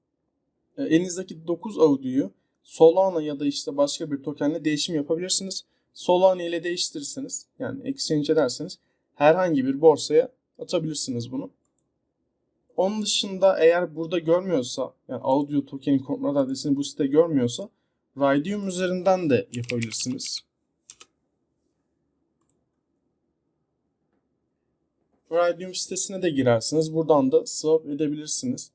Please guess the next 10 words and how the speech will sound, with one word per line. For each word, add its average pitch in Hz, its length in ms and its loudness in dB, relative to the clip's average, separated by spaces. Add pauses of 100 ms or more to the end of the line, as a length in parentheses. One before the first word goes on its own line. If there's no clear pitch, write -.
(300)
elinizdeki 135 560 2
audio 143 380 -2
tokenleri. 127 680 -4 (400)
E, 139 220 -8
ben 175 240 -2
bu 180 40 -10
siteyi 175 380 -6
genelde 160 360 2
sorunlu 160 480 0
ol-, 156 160 2